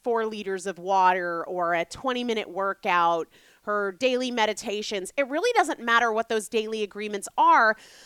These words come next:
but the key is to do something that puts you into action, with action that separates you from where you've been or who you've been or how you've been and moves you towards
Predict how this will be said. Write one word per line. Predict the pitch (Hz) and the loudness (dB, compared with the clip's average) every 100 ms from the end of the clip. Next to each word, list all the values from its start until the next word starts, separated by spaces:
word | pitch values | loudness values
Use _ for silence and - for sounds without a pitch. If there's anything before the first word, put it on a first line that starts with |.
| - | -4
but | 277 | -4
the | 294 | -2
key | - - 370 440 370 233 | -8 -6 -2 0 2 2
is | 226 - | 2 -2
to | 294 | -6
do | 202 - 339 415 | -6 -2 0 0
something | - 370 349 - 247 | 0 0 0 -4 -4
that | 240 - | -4 -8
puts | - - 415 - | -8 -6 -4 -4
you | 392 | -4
into | 359 311 - - - | -2 -2 -2 -4 0
action, | 226 254 - - 165 139 208 302 _ _ _ _ _ _ _ _ _ _ _ _ _ _ _ _ _ - | 0 0 -6 -8 -8 -8 -10 -10 _ _ _ _ _ _ _ _ _ _ _ _ _ _ _ _ _ -16
with | 208 392 466 466 - | 2 4 6 4 2
action | 320 330 - 330 302 | 2 0 -2 -4 -2
that | 277 | -4
separates | - - 359 392 440 415 370 - | -4 -2 0 0 0 2 0 -4
you | 285 302 | -6 -4
from | 302 320 254 | -4 -4 -4
where | 240 262 320 | -2 0 0
you've | 311 339 - | -2 -4 0
been | 269 254 | 0 2
or | 233 | -2
who | 226 294 | -2 -2
you've | 320 302 294 - | -2 -2 -4 -2
been | 247 233 | -2 0
or | 226 | -2
how | - 302 330 392 | -2 4 4 2
you've | 277 254 - | -2 -6 0
been | 214 220 | 0 0
and | 240 247 240 | -2 -4 -2
moves | 254 370 415 330 | 2 2 2 -2
you | 302 302 | -6 -6
towards | - 453 494 247 226 220 | -2 4 6 6 2 -4